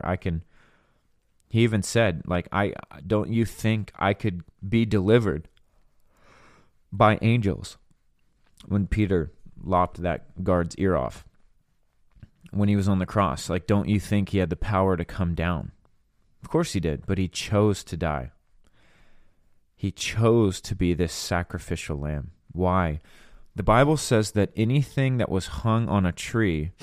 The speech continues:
or on a pole was cursed.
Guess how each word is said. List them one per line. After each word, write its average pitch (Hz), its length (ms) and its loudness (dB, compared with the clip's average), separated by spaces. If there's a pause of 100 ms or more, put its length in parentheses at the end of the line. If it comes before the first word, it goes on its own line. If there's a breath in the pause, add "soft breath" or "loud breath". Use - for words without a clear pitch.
(800 loud breath)
or 104 180 4
on 95 120 4
a 80 60 -2
pole 90 800 2
was 87 240 -6
cursed. - 720 -6